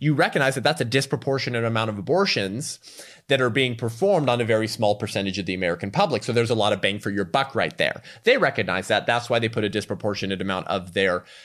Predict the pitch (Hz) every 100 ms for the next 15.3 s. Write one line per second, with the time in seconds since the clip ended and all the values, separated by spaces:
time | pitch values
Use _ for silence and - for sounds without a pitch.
0 | - _ _ _ _ _ - 98 156 330
1 | - 214 160 147 139 - 123 110 98 98
2 | 156 - - - - 135 151 147 127 123
3 | 123 120 113 113 110 107 - 110 110 104
4 | 98 - 113 104 98 117 117 151 - 123
5 | 110 - 208 131 117 - 123 113 110 -
6 | 175 156 113 107 110 104 98 - 95 92
7 | 92 85 - 92 143 151 127 - - -
8 | - - - - 175 165 156 131 160 117
9 | 113 113 - - 110 131 147 107 113 110
10 | 101 107 110 - 113 175 - - - 147
11 | 202 233 131 175 254 226 233 247 240 165
12 | 104 98 120 170 170 - 113 180 190 208
13 | 196 170 233 226 - 117 139 143 147 131
14 | 202 190 139 131 113 104 123 131 117 120
15 | 87 - -